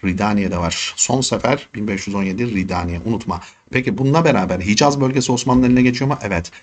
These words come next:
Ve bunun sonunda halifelik Osmanlı'nın eline geçiyor mu? Evet. Osmanlılar halifelik unvanını kullanmıyor bin yedi yüz yetmiş dörde kadar.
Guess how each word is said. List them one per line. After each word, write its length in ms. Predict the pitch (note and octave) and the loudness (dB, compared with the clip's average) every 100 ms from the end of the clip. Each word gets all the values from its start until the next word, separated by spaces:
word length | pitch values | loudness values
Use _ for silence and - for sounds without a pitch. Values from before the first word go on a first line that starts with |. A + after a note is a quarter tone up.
| _ | _
Ve 100 | D3+ | -2
bunun 140 | B2 D#3+ | 0 0
sonunda 360 | C#3+ A2 G2+ | 2 2 2
halifelik 340 | G2+ G#2 B2 B2 | 0 0 0 -2
Osmanlı'nın 420 | A#2 C3 B2+ B2+ | 0 0 4 4
eline 160 | B2 B2 | 4 4
geçiyor 300 | B2 B2+ B2+ | 2 0 0
mu? 120 | C#3 | 0
Evet. 320 | G#2+ F2 - - - | -2 -2 -4 -14 -10
Osmanlılar 540 | - A2 C3+ C#3 B2 G2+ | -2 0 2 2 4 2
halifelik 540 | G#2+ B2+ C3 F3+ F#3+ | 0 2 2 0 0
unvanını 520 | D3+ C3 A#2+ A2 G#2 | 2 4 4 2 0
kullanmıyor 800 | G2 A#2 C3 C#3 C#3+ D#3 F3+ F3+ | -2 0 2 2 2 4 2 0
bin 100 | A2+ | -2
yedi 180 | A#2 A#2 | 0 -2
yüz 140 | C3+ | -2
yetmiş 340 | B2 - A#2 - | -4 -4 -6 -2
dörde 300 | A2 A2+ A#2 | -2 -2 -2
kadar. 560 | G#2+ G2+ - - - | -2 -2 -2 -4 -6